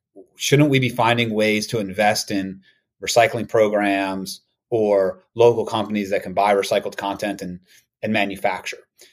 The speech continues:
So there's something in there for everybody in terms of how you can, uh, have, uh, impact. The other way you can have impact is in the conversations you have with people. So I, I will tell you that I, I've had many experiences, especially when I was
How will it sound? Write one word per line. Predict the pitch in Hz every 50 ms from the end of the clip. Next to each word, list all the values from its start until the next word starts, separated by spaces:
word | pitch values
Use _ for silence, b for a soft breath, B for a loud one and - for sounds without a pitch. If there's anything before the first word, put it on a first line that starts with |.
| b
So | b - 131
there's | 131 135 127 -
something | 190 180 - 185 160 151
in | 147 123 147 143 143
there | 139 127 123 120 117 113
for | - - 127 110 107 104 110 -
everybody | 113 120 131 143 131 113 110 104 101
in | 98
terms | 98 - 110 107 101
of | 98
how | - - 107 101
you | 98 98 101 98
can, | - 104 98 98 95 95 _ b b b b b b b b _ _ -
uh, | 208 - 95 95 - - _ _ _ _ _
have, | - - - 120 117 113 110 104 101 98 - - - - _ _ _ _ _ _ _ _ - -
uh, | - 107 -
impact. | - 131 123 123 - 117 - - - - - - B B B B B B B _ _ -
The | 143 143 220
other | 269 311 311 240
way | 170 151 156 147
you | 143 135
can | 131 143
have | 131 127 151
impact | 214 - - 143 120 110 107 -
is | - 120 113 110 110 -
in | - 151 135
the | 135
conversations | 139 - 165 160 156 - 196 240 240 226 196 139 117
you | 117 117 120 - -
have | - - - 127 127 120
with | 123 120
people. | - 123 107 - -
So | - 131
I, | 123 120 120 - -
I | 131
will | 143 180
tell | 190 226 226
you | 175
that | 135 127 120 120 123 _ - - _ _ _ _ - -
I, | - 143 - - - - -
I've | - 156
had | 151 220 196 147 127
many | 135 139 147 151 135
experiences, | - - - - 147 156 160 151 143 127 117 101
especially | 101 107 - 175 175 - 151
when | 127 117
I | 110
was | 101 101 - -